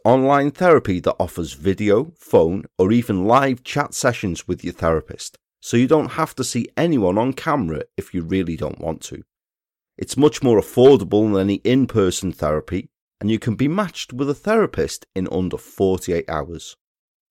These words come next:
Our listeners get ten percent off their first month at betterhelp dot com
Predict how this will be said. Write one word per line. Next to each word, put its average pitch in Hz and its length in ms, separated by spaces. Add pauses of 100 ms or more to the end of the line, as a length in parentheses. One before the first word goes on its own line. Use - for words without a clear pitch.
(560)
Our 160 180
listeners 180 520
get - 200
ten 143 260
percent 156 460
off 85 160
their 85 140
first 147 420
month 165 400
at - 260
betterhelp 147 720
dot - 280
com 92 380